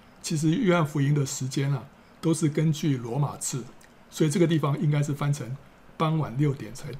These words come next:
对啊。什么是罗马字？什么是犹太字？罗马字就是从午夜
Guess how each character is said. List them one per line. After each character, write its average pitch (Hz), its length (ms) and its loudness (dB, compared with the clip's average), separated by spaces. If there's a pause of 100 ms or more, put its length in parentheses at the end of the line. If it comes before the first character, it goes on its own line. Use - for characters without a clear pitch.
对 139 200 -2 (200)
啊。 110 180 -12 (640)
什 - 140 -6
么 160 80 2
是 165 120 2
罗 143 160 2
马 139 160 0
字？ 143 200 -2
什 131 120 -4
么 123 100 -8
是 135 280 -6 (460)
犹 123 120 -4
太 139 180 0
字？ 123 220 -6
罗 131 160 -4
马 160 160 0
字 151 160 -4
就 147 120 0
是 143 200 -4 (340)
从 139 220 -4
午 139 200 -4
夜 139 360 0